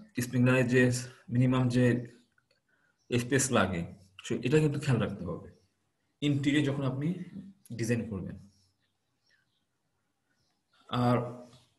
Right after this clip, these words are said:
আমি এতক্ষণ যেটা দেখালাম, যেটা interior ক্ষেত্রে আপনাকে আসলে যেমন চিন্তা করতে হবে, আবার যদি আপনি ফলস সিলিং ইউজ করেন, হ্যাঁ, তখন মনে রাখতে হবে এটা আপনাকে যে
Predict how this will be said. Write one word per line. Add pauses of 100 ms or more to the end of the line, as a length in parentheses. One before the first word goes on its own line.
(580)
আমি (100)
এতক্ষণ
যেটা (100)
দেখালাম, (100)
যেটা (180)
interior
ক্ষেত্রে (220)
আপনাকে
আসলে
যেমন
চিন্তা
করতে
হবে,
আবার
যদি
আপনি (120)
ফলস
সিলিং (100)
ইউজ
করেন, (880)
হ্যাঁ, (140)
তখন (640)
মনে
রাখতে
হবে
এটা
আপনাকে (120)
যে